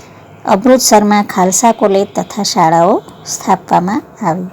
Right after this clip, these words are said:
પારસી સમાજ વિશે વાત કરીએ તો પારસી યુવાનોએ ધર્મ અને સમાજ સુધારણા માટે ઈસવીસન અઢારસો એકાવનમાં રહનુમા એ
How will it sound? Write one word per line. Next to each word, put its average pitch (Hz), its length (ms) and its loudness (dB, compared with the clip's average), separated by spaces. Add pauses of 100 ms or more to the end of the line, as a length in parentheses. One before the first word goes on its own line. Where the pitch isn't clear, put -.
(1600)
પારસી 208 420 2
સમાજ 240 560 0
વિશે 226 280 2
વાત 220 320 6
કરીએ 175 380 0 (720)
તો 185 300 2 (400)
પારસી 277 480 2
યુવાનોએ 196 540 4
ધર્મ 202 480 0
અને 185 180 0
સમાજ 220 380 2
સુધારણા 185 480 0
માટે 202 420 0 (440)
ઈસવીસન 254 580 4
અઢારસો 185 480 0
એકાવનમાં 190 1080 0
રહનુમા 226 760 2
એ 175 160 0